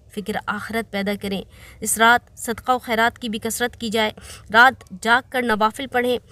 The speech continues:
अगर कज़ा नमाज़ें आपके ज़िम्मे हैं तो पहले उन्हें अदा कीजिए। अगर तमाम रात जागना मुमकिन ना हो तो जिस हद तक मुमकिन हो इबादत का अहतमाम करें।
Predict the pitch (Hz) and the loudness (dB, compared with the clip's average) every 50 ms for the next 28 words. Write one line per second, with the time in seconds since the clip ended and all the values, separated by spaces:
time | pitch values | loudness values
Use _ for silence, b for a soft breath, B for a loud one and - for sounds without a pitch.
0 | B B B B B B B 226 254 262 294 294 302 294 - - - - - - | B B B B B B B -2 0 2 2 2 2 0 -4 -10 -20 -20 -20 -20
1 | - _ - 233 226 302 320 330 320 302 294 294 285 269 294 277 269 - - 269 | -18 _ 0 2 2 4 2 2 2 2 4 2 2 4 4 2 2 2 -2 -8
2 | 233 233 247 254 254 262 254 254 262 - 247 220 - 214 220 226 226 - - 220 | -6 -6 -4 -2 -2 0 0 -2 -4 -6 -8 -8 -6 -4 -4 -4 -4 -4 -2 -2
3 | 233 247 247 233 220 226 226 - 220 220 202 185 220 226 220 - - _ - - | -2 -2 -2 -2 -2 -2 -2 -2 -4 -6 -4 -2 -2 -2 -2 -4 -8 _ -12 -8
4 | 208 196 208 196 - 214 220 220 233 233 220 220 214 220 190 214 208 208 208 214 | -6 -4 -4 -4 -4 -2 -2 0 0 0 2 0 0 0 0 0 -2 -2 -2 -2
5 | 208 214 208 196 196 190 - 220 214 214 220 214 214 240 262 B B B B B | -2 -2 -2 -2 -4 -4 -6 -6 -4 -4 -4 -2 -2 -4 -4 B B B B B
6 | B - 262 233 220 311 320 - 302 339 - - - 359 349 330 277 262 254 247 | B -8 -6 -4 -4 -2 -4 -2 -2 -4 0 2 2 2 2 2 0 -2 -2 -2
7 | - 277 262 262 269 - - 208 196 202 202 202 220 - - 214 196 202 185 - | -4 -4 -4 -2 -2 -2 -2 -2 0 0 0 0 -4 -6 -8 -8 -8 -8 -8 -6
8 | 208 208 208 220 247 262 240 - 240 233 233 240 | -4 0 0 0 0 -2 -2 -4 -2 -2 -2 -2